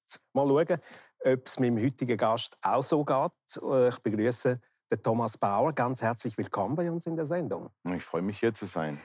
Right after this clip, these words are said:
Speaker 1: Die meisten hier drin, wenn sie rumlaufen, sagen einander sowieso du, dann ist es okay für dich.
Speaker 2: Ja, natürlich.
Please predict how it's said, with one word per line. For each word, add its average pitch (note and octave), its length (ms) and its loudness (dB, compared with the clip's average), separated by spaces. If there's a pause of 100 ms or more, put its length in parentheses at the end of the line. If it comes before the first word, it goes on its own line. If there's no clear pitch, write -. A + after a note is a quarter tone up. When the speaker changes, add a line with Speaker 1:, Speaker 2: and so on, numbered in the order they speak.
(180)
Speaker 1:
Die D3 60 4
meisten D3+ 460 4
hier C#3+ 180 4
drin, D3+ 420 4
wenn B2 200 2
sie B2 80 2
rumlaufen, B2 680 2
sagen A2 360 0
einander G#2 320 2
sowieso G2 420 0
du, B2 400 -2
dann G#2+ 320 0
ist - 160 -2
es A2 140 0
okay G#2+ 320 2
für G#2 120 -2
dich. E2 360 -6
Speaker 2:
Ja, E2 100 0
natürlich. D2+ 460 -4